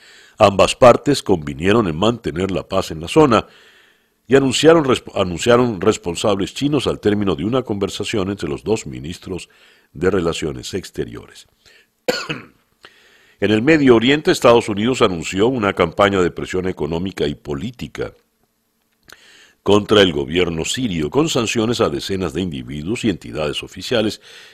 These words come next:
incluyendo al presidente Bashar al-Assad y su esposa.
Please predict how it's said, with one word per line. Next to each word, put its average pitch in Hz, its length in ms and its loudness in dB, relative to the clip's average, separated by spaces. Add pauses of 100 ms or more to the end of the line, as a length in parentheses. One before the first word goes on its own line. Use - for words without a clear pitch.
incluyendo 135 600 0
al 82 80 0
presidente 82 500 -6
Bashar 85 380 -4
al-Assad 90 420 -4
y 104 80 -6
su - 140 -10
esposa. - 500 -4